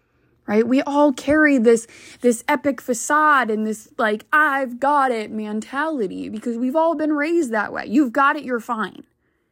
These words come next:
Suck it up, Buttercup. That is,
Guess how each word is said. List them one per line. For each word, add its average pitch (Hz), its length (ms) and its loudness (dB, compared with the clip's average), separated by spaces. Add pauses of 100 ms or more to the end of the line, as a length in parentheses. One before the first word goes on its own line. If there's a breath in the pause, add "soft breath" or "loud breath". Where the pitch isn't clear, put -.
(1700)
Suck 302 340 0
it 302 80 2
up, 285 200 0
Buttercup. 190 680 -2 (3250)
That 233 200 -4
is, 226 400 -2